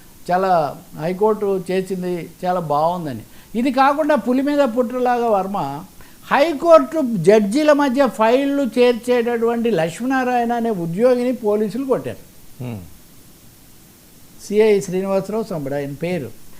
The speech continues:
Speaker 1: ఇతనంట మామూలుగా పో-, జడ్జీలు చాలా ఫైళ్ళు తిరగేస్తారు కదా, చే-, వెంటనే కేసు అర్జెన్సీని బట్టి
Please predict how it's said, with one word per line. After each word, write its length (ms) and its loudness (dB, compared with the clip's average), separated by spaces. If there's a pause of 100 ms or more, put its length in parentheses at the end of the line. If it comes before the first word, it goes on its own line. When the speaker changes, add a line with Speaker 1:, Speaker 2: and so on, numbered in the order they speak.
(200)
Speaker 1:
ఇతనంట 480 2
మామూలుగా 640 2
పో-, 680 2
జడ్జీలు 440 -2
చాలా 180 4
ఫైళ్ళు 340 0
తిరగేస్తారు 560 -4
కదా, 240 -6
చే-, 480 -6
వెంటనే 440 -6
కేసు 360 -2
అర్జెన్సీని 580 -4
బట్టి 400 -6